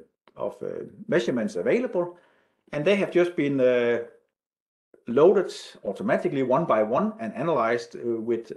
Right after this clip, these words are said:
uh, the software. And here we can then see how it looks inside Artemis, uh, um, at the server that has been running it. And I can try to actually connect to this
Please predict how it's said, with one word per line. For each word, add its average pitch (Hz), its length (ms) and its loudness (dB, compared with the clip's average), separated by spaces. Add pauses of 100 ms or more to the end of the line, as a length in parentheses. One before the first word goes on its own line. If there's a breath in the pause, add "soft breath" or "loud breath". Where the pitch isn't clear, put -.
uh, 104 160 -2
the 104 80 -4
software. 82 560 -6 (540 soft breath)
And 131 120 -4
here 185 160 6
we 170 100 4
can 139 180 -2
then 143 160 0
see 139 260 -4
how 123 220 2
it 117 80 0
looks 127 240 -2
inside 117 560 -2
Artemis, 107 600 -4
uh, 101 400 -4 (1200 soft breath)
um, 95 460 2 (480)
at 101 120 -8
the - 80 -10
server 104 360 -2
that 90 360 -2
has 95 160 -10
been 90 160 -6
running 87 300 -6
it. - 260 -10
And 87 120 -10
I 101 100 -4
can 107 120 -8
try 113 260 -4
to 143 300 -4
actually 131 380 -2
connect 123 760 -6
to 127 160 -2
this - 480 -4